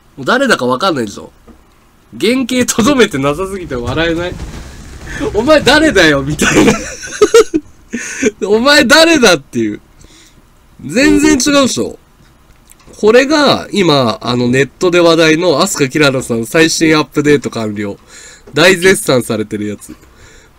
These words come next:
すごいよね。ここまで変わるんだよ。すごくない？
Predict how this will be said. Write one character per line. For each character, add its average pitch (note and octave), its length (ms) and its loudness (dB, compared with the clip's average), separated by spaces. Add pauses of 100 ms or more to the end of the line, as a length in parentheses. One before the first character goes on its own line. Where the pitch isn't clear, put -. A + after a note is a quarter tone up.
(120)
す - 300 -2
ご E4+ 160 4
い B3+ 80 4
よ C#3 120 2
ね。 B2 120 0
こ - 180 -10
こ E4+ 140 2
ま E4+ 160 4
で - 240 -2 (280)
変 D3+ 100 0
わ D#3 100 2
る D3+ 100 2
ん C3+ 100 0
だ G2+ 80 -4
よ。 F2 160 -12 (840)
す - 300 -6
ご A#3 160 2
く C#4 120 -2
な C#4+ 220 0
い？ D#4+ 80 -8